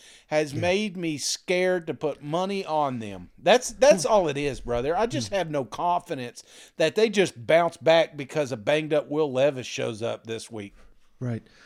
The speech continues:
Speaker 2: Well, I, you know, sometimes, Shane, I think we, we're prisoners of the moment, and, and
Speaker 1: Yeah.
Speaker 2: sometimes we overreact. And going back and watching, I mean, it was ugly. It was, it was one of the ugliest performances I've ever seen from a Mark Stoops Kentucky in,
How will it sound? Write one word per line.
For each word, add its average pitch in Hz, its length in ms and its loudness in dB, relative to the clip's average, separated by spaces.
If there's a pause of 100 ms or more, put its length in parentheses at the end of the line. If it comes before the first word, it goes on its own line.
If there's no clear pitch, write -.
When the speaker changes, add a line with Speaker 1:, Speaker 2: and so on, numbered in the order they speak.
(160)
Speaker 2:
Well, 208 200 0
I, - 40 -6 (100)
you 233 80 -4
know, 233 100 -2
sometimes, 233 480 -4
Shane, 226 220 -2
I 208 100 -2
think 202 240 -4
we, 165 300 -4
we're 160 120 -6
prisoners 170 480 -2
of 151 100 -2
the 123 60 -4
moment, 120 360 -6 (100)
and, 135 180 -6
and 160 160 -8
Speaker 1:
Yeah. 214 80 -2
Speaker 2:
sometimes 202 320 -4
we 170 140 -4
overreact. 139 840 -4 (460)
And 160 320 2
going 214 260 0
back 208 280 0
and 160 140 -2
watching, 175 480 -2
I 151 80 -4
mean, 175 120 0
it 233 80 0
was 214 220 -2
ugly. 117 440 -2
It 147 60 -6
was, 185 140 -6
it 185 160 -6
was 190 140 -4
one 190 120 -2
of 143 60 -2
the 127 140 -4
ugliest 180 800 -4 (120)
performances 160 680 -6
I've 120 140 -2
ever 156 200 -2
seen 147 400 -4 (300)
from 127 220 -6
a 117 60 -4
Mark 143 320 -4
Stoops 143 360 -6
Kentucky 131 640 -6
in, 113 160 -10